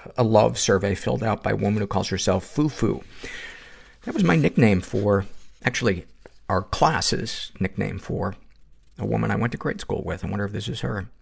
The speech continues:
She writes, "I love when someone tags me in a funny meme on Facebook. It's so small, but it means they were thinking of me, and I love it." I do love that feeling, too. And there's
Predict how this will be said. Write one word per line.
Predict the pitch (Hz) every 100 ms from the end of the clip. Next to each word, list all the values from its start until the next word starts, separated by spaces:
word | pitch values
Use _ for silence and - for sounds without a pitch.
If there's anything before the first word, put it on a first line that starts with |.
| - _ - - -
She | - 113
writes, | 113 117
"I | 127
love | 135 160
when | 170
someone | 127 135 131 -
tags | 104 123 120
me | 113 117
in | - 101
a | 101
funny | - 110 127
meme | 120 113 110 107
on | 107 98
Facebook. | - 87 - - - - - -
It's | 90 -
so | 110
small, | - - 107 92 90 - - - - -
but | 110
it | 113
means | 127 120 123
they | 113
were | 110
thinking | 98 107 - 90
of | 92 104
me, | 113 110
and | 107
I | 92
love | - 131 -
it." | - - - - - - - - - - - -
I |
do | 135 127
love | 98
that | - -
feeling, | - - 87 95
too. | - 98 85 - - - - - - - - - - - - - _ - - - - - - - - - - - - -
And | 123
there's | 117 107 101